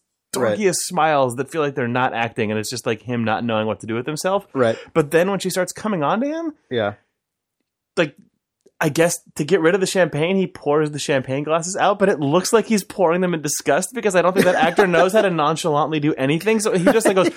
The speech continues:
Speaker 2: <laughs> "Huh, nah." Like, he just, like, s-, throws them on the ground. I thought that he was then gonna, like,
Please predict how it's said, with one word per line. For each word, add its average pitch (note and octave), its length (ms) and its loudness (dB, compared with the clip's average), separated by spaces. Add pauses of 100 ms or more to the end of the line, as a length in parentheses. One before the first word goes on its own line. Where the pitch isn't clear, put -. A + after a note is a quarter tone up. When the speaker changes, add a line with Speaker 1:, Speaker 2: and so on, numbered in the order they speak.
(120)
Speaker 2:
<laughs> - 180 -16
"Huh, A3 460 2 (280)
nah." A3 480 4 (160)
Like, G3 160 4
he A#3+ 60 0
just, F#4 120 4
like, A#3 160 0
s-, - 260 -2 (440)
throws B3+ 200 4
them C4 100 0
on A#3+ 60 4
the G#3 60 -2
ground. A3+ 280 2
I E3 120 -2
thought C4 260 0
that A#3 80 2
he G3+ 80 -2
was F#3 120 2
then G3+ 160 2
gonna, F#3+ 160 -2
like, C#3+ 200 -4